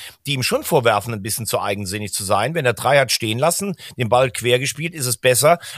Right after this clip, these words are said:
als noch in, in den vierten ins Dribbling zu gehen. Was ich interessant finde bei der ganzen Diskussion, ähm,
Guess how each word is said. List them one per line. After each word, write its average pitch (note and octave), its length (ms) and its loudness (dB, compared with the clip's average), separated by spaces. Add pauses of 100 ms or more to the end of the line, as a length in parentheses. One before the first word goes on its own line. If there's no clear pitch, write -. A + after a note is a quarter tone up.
als D3+ 200 2
noch E3+ 120 -2
in, E3+ 120 -6
in F3+ 120 0
den F3 100 0
vierten - 300 0
ins F#2+ 160 -6
Dribbling E2+ 320 -6
zu E2+ 160 -8
gehen. D2 260 -10 (440)
Was F#3+ 220 0
ich C4+ 200 -2
interessant G3 540 -2
finde A#2+ 260 -2
bei G#2+ 120 0
der G#2 100 0
ganzen G#2+ 360 -4
Diskussion, G2 680 -6 (720)
ähm, A#2 280 0